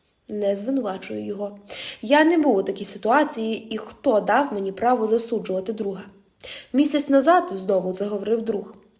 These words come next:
Я пішов із хати. Забрав речі і зник. З тих пір мені дзвонить сестра. Я не хочу з нею говорити. Віднині я живу своїм життям. Хай роблять, що хочуть.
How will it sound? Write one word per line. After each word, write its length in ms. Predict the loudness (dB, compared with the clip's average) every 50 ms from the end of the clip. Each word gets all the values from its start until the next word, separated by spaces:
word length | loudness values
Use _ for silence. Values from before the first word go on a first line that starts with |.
| _ _
Я 200 | -6 -4 -4 -4
пішов 340 | -4 -6 -6 -6 -6 -8 -6
із 120 | -8 -8
хати. 320 | -10 -10 -14 -14 -16 -20 -20 -20 _ _ _ -18 -18 -18 -18 -18 _
Забрав 380 | -2 0 0 2 2 0 0 2
речі 640 | 4 4 4 4 2 -4 -6 -8 -10 -12 -20 -20 -20 _ _ -12
і 60 | -10
зник. 340 | -10 -8 -10 -12 -12 -14 -20 -20 _ _ -20 -18 -16 -16 -16 -12
З 120 | -12 0 0
тих 220 | 2 0 2 4
пір 200 | 4 6 6 6
мені 200 | 4 2 0 -2
дзвонить 360 | -4 -2 -2 -2 -2 -2 -4
сестра. 420 | -4 -4 -6 -6 -6 -10 -10 -10 -12 -20 _ _ _ _ _ _ _
Я 260 | -6 0 0 2 2
не 140 | 2 0 -2
хочу 340 | -2 -2 -4 -6 -6 -8 -10
з 80 | -8
нею 200 | -6 -6 -4 -6
говорити. 420 | -6 -4 -4 -4 -4 -4 -6 -12 -20 -20 _ _ -20 -20 -20 -20 -14 _ 4
Віднині 480 | 4 6 8 8 8 8 8 8 6
я 100 | 6 4
живу 420 | 2 0 -2 -4 -2 0 2 2 2
своїм 420 | 0 -2 -6 -6 -6 -6 -6 -6
життям. 440 | -6 -8 -8 -8 -8 -8 -8 -8 -10 -14 -20 _ _ _ _ _ _ _
Хай 320 | -12 -4 0 2 2 2
роблять, 520 | 2 2 2 2 2 4 2 0 0 -2 -10 -18 -20 -18
що 260 | -18 -12 -10 -10 -10
хочуть. 480 | -8 -8 -8 -8 -8 -10 -18 -20 -20